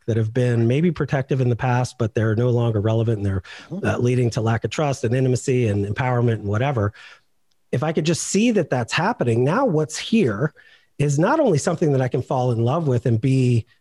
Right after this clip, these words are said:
Speaker 1: uh, excited about, but the possibilities from here now just multiply what's, what really could be, right?
Speaker 2: Mm.
Speaker 1: And, um,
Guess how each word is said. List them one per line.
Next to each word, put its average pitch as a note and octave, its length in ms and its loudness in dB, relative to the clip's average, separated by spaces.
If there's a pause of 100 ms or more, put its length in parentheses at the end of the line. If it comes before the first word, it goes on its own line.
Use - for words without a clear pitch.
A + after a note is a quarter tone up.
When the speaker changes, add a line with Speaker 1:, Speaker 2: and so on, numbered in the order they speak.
(260)
Speaker 1:
uh, A2 300 -2
excited F3 440 0
about, A2 340 0 (240)
but D3+ 160 -2
the C#3+ 60 0
possibilities F#3+ 920 0
from B2 180 0
here A#2+ 300 2
now B2 320 0
just A#2+ 380 -2 (220)
multiply C#3+ 760 0
what's, B2 540 -4
what C3+ 260 -4
really A#2+ 320 2
could A#2+ 280 -2
be, A2 400 -2
right? A#2 320 -2
Speaker 2:
Mm. - 60 -20 (360)
Speaker 1:
And, C#3+ 420 0 (280)
um, C3 420 -2